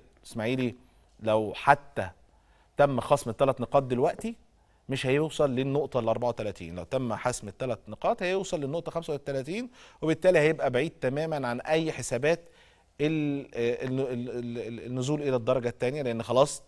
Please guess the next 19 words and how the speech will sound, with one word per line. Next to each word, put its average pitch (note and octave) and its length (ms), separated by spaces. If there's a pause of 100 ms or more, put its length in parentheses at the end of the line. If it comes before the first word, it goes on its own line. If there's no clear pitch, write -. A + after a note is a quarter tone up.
اتحسمت - 480
أو G2 280 (380)
اتحصرت G#2+ 640
في B2+ 340 (920)
فريق A#2+ 280
وادي C3 180
دجلة E3+ 360 (280)
والبنك A2+ 840 (380)
الأهلي A2 340
في - 80
الوقت G#2+ 300
الحالي. D3 420 (120)
البنك A2+ 220
الأهلي C#3 380 (760)
يكفيه A#2 260
فقط G#3 340 (1400)
المكسب A#2+ 400
في B2+ 400
المباراة G#2 500